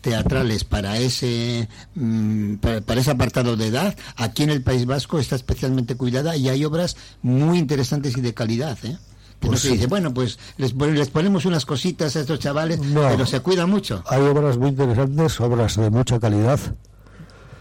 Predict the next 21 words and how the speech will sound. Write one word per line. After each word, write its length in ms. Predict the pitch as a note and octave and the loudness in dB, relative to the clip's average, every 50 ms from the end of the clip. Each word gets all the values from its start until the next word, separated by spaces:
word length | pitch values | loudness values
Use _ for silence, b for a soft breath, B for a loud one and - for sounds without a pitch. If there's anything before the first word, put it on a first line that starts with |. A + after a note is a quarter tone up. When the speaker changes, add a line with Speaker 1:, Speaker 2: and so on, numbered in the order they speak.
| B B B B B | B B B B B
Speaker 2:
Aunque 180 | A2+ A2 G#2+ A2 C3 | 0 2 4 4 4
últimamente 320 | C3 D3+ D3+ D3+ D#3 D#3 | 4 4 4 4 2 2
estamos 280 | - - D#3 D3+ D3 C3+ | 2 2 2 2 2 2
notando 420 | C3+ C3+ A#2 C#3+ D3 D3+ D#3 D3 B2+ | 2 0 0 -2 -2 -2 -2 -4 -2
que 160 | - B2 A2+ | -2 -4 -2
la 220 | G2+ G2+ G#2+ G2+ F2 | -2 0 0 0 -2
gente 680 | - - D3 D3 C#3+ C#3 - C3+ B2 A#2 G#2+ G#2 - - - - - - | -2 -4 -4 -4 -4 -4 -2 -2 0 0 -2 -4 -6 -12 -20 -20 -20 -18
joven, 420 | - - - - C#3+ C#3+ D3 C3 G2+ | -12 -6 -4 0 2 2 2 2 2
los 200 | F#2+ F2 E2 - | 0 -2 -2 -2
críos, 520 | - - C#3 C#3 C#3 C#3 B2 - - - - - - - | 0 2 2 4 4 4 2 2 -2 -6 -12 -14 -8 -4
vienen 560 | A2 A2 A2+ C3+ D#3+ E3 D#3+ D3+ B2+ A2 A2+ | 0 2 4 4 4 4 4 2 2 2 2
menos 340 | B2 C#3 C3 G2 F#2 - - | 2 0 2 0 -2 -2 -2
que 140 | - - G2+ | -2 -2 -4
antes. 420 | F#2 F2 E2+ - E2+ - - - - | -6 -6 -10 -14 -14 -14 -12 -8 -2
Pero 140 | A2 G2+ - | 0 2 2
Speaker 1:
¿Sí? 40 | G3 | 4
Speaker 2:
bueno, 260 | A3+ G#2 F2+ D#2+ - | 2 2 2 0 -2
yo 220 | D#3+ A#2 B2+ B2+ | 0 2 2 2
creo 200 | - - D3 C#3+ | 2 2 2 2
que 100 | C3 - | 2 2
es 140 | D3 - - | 0 0 -2